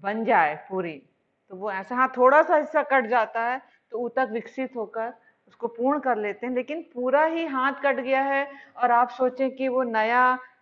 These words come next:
हाथ बन जाए तो ये मुश्किल है। सरल रचना वाले, जैसे आपने कभी देखा है छिपकली में, छिपकली की पूंछ वाला हिस्सा बिल्कुल कभी-कभी कट जाता है तो वो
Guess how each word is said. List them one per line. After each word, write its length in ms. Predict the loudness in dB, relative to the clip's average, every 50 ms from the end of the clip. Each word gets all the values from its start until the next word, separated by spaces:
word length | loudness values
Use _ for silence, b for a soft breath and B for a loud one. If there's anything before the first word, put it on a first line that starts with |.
| _
हाथ 340 | 2 6 6 6 6 4 -2
बन 260 | 0 2 2 2 4
जाए 300 | 4 4 4 4 2 0
तो 120 | -4 -6 -4
ये 200 | -2 -2 -2 -2
मुश्किल 520 | -4 -6 -8 -10 -10 -6 -4 -4 -2 -2
है। 160 | -4 -6 -6 b b b b b b _ 6
सरल 380 | 8 10 10 8 8 6 2 2
रचना 360 | 2 2 2 -2 -2 -2 0
वाले, 420 | 2 2 2 2 2 -2 -2 -4 -10 -20 _ _ _ _ _ _ _ _ _ _ _ _ _ -10
जैसे 220 | -8 -2 2 4
आपने 300 | 4 4 4 2 -6 -4
कभी 260 | -2 -2 -2 -2 2
देखा 300 | 4 4 4 4 4 2
है 80 | 2 2
छिपकली 580 | 0 -4 -8 -8 -8 -6 -6 -4 -2 0 0 0
में, 260 | 0 -2 -2 -4 -6 -10 -16 _ _ _ _ _ _ _ b b b b b b _ -6
छिपकली 400 | -6 -6 -4 -6 -4 -4 -4 -4
की 120 | -4 -6
पूंछ 460 | -6 -6 -2 0 0 0 0 0 2
वाला 260 | 4 4 6 6 4
हिस्सा 440 | 2 0 -2 -6 -6 -6 -6 -6 -6
बिल्कुल 600 | -8 -10 -12 -12 -10 -6 0 0 0 0 -2 -12 _ _ _ _ _ _ _ _ -4
कभी-कभी 540 | -2 -2 0 0 -2 0 0 -2 -2 -4 -8
कट 280 | -4 0 0 0 0 -2
जाता 440 | -2 0 0 0 0 -4 -6 -4 -2
है 400 | -2 -4 -4 -6 -10 -14 -20 _ _ _ -6
तो 160 | -4 -4 -4
वो 520 | -4 -2 -2 0 0 2 2 0 0 -2